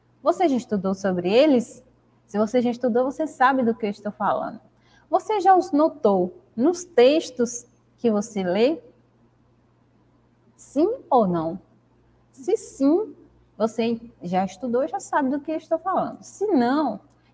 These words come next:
é porque você ainda não estudou sobre o assunto. Se você já estudou, você sabe que os artigos estão em todas as frases que nós construímos, né? Mas pode ficar calmo, que a gente vai estudar sobre isso hoje.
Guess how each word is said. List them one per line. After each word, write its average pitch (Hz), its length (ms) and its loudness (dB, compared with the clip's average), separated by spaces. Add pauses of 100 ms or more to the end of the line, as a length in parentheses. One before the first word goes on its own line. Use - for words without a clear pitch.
é 196 100 -4
porque 233 340 -2
você 254 760 -2 (260)
ainda 233 520 0
não 240 400 0
estudou 240 380 0
sobre 247 320 0
o 262 40 2
assunto. 180 600 -6 (460)
Se - 140 -10
você 202 360 -4 (240)
já 208 220 2
estudou, 220 320 -2
você 226 240 -2
sabe 151 500 -6 (300)
que 214 100 -4
os 208 100 0
artigos 214 400 -2
estão 233 300 -2
em 277 80 0
todas 302 400 2
as 349 200 0
frases 226 540 -2
que - 140 -8
nós 226 240 -2
construímos, 220 720 -6
né? 220 180 -10 (1300)
Mas 349 380 -2 (580)
pode 359 240 0
ficar 208 340 -6
calmo, 190 640 0
que - 140 -8
a 220 60 -2
gente 208 240 -6
vai 196 100 -6
estudar 190 340 -8
sobre 175 320 -8
isso - 260 -16
hoje. 202 720 -2